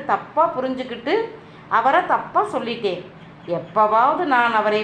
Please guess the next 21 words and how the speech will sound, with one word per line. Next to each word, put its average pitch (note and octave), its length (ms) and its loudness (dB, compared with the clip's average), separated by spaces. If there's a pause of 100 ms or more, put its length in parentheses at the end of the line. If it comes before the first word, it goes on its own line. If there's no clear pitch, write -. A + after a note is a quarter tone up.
பார்த்தால் A3+ 500 2
மன்னிப்பு B3 360 -4
கேட்டுக்கிறேன். G#3 580 -4 (480)
கண்டிப்பா A3 680 0
அவர் G#3 280 2
அப்படிப்பட்டவர் G#3+ 760 0
இல்லை G3+ 340 0 (260)
என்பதால் G#3+ 600 4 (460)
நான் A3 400 -2
செய்தது C4 500 0
மிகப்பெரிய A3 680 -2
தப்பு A#3 360 -2
தான். A3+ 240 2 (440)
ஆனால் G#3 560 0 (140)
நான் G3 300 0
செய்த B3+ 340 -4
தவறினால் G#3 680 0 (100)
நீ A3+ 160 -6 (100)
இப்ப G#3 240 -4
தெளிவாகி B3+ 600 0
விட்டாய். F#3+ 400 -2